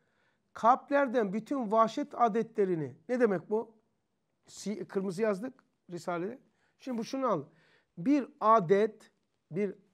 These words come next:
adetler var ya, kalp, kalbe girmesiyle o toplumun kültürü de, mekanı da kalbe giriyor demektir. Mesela toplumsal bir şey veya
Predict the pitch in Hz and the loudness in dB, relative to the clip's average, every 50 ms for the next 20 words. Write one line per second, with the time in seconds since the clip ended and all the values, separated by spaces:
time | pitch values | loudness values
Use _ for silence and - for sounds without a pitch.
0 | _ _ _ _ _ _ _ _ - 175 170 165 190 202 202 202 214 214 226 240 | _ _ _ _ _ _ _ _ -6 -4 -2 2 2 0 0 2 2 2 4 4
1 | 277 262 220 165 127 - _ _ _ _ _ _ _ _ _ - - 208 214 220 | 2 2 2 -2 -4 -6 _ _ _ _ _ _ _ _ _ -10 -2 2 4 4
2 | 220 220 - _ - - - - - - 196 214 233 254 220 202 240 208 180 160 | 2 2 -8 _ -20 -20 -20 -16 -6 -2 2 2 2 2 2 2 2 2 2 2
3 | 151 151 196 214 214 202 208 208 208 202 - - 269 277 262 233 190 170 151 147 | -4 -4 -2 -2 -2 0 2 0 0 0 0 0 2 2 2 2 2 0 -2 -2
4 | - - _ _ _ _ _ _ _ _ _ _ - 220 254 294 294 294 - - | -4 -10 _ _ _ _ _ _ _ _ _ _ 0 2 2 2 2 -4 -2 0
5 | 247 233 233 - 233 220 208 202 196 180 165 151 - - - - 214 214 185 - | 0 0 0 0 -2 -2 2 2 2 0 0 -4 -8 -12 -10 -8 -6 -6 -6 -8
6 | - 247 247 254 269 262 196 180 185 165 151 151 170 196 208 214 - 233 226 226 | -8 -6 -4 -4 -4 -4 -4 -4 -4 -4 -4 -4 -4 -6 -6 -6 -4 -2 -2 -2
7 | 254 269 220 208 190 - - - 202 208 220 208 262 226 175 185 196 190 247 269 | -2 -2 -2 -2 -4 -4 -4 -6 -6 -6 -4 -4 -4 -6 -4 -4 -4 -2 -2 -2
8 | 254 208 190 214 190 175 151 147 _ _ - 147 135 _ _ _ _ - 233 254 | -2 -2 -2 -4 -4 -6 -10 -12 _ _ -18 -18 -18 _ _ _ _ -8 -2 -2
9 | 277 269 - 233 208 190 170 151 147 - _ _ _ _ _ _ _ - 202 254 | -2 -2 0 -2 0 0 0 -2 -2 -6 _ _ _ _ _ _ _ 0 2 2
10 | 269 262 - - 285 277 - - 277 294 302 294 233 202 240 240 226 - - - | 2 2 0 -4 -4 -4 -4 2 2 4 4 4 2 0 -4 -4 -4 -4 -4 2
11 | 240 220 143 147 - - _ _ - 170 185 202 202 208 214 214 208 - - | 4 4 4 4 0 -8 _ _ -8 -4 -2 0 2 2 2 0 -2 -6 -16